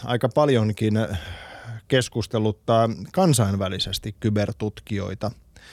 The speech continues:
Että tässä Ukrainan kybersodassa odotettiin, että olisi tullut tällainen digitaalinen tulivalmistelu, olisi kyberhyökkäyksellä isketty Ukrainan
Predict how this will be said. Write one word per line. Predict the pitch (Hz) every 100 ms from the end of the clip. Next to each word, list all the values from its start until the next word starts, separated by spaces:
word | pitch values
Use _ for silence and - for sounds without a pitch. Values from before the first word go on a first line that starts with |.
| - - - _
Että | - 101 113
tässä | 117 - 131
Ukrainan | 143 143 131 123 120
kybersodassa | 147 135 123 113 117 113 107 - 117 - 107
odotettiin, | - 147 160 131 113 101 - 107 104 104
että | 98 -
olisi | 110 113 104 117
tullut | 139 120 104
tällainen | - 104 101 104 107 120
digitaalinen | 127 - 113 113 104 104 110 113
tulivalmistelu, | 127 123 117 104 98 101 95 - 104 107 - - - -
olisi | 117 117 113
kyberhyökkäyksellä | - 131 127 117 92 117 110 - 110 107 - 113 117
isketty | 135 123 - 113 - - 110 - - - -
Ukrainan | 127 - 120 113 110 104 110 107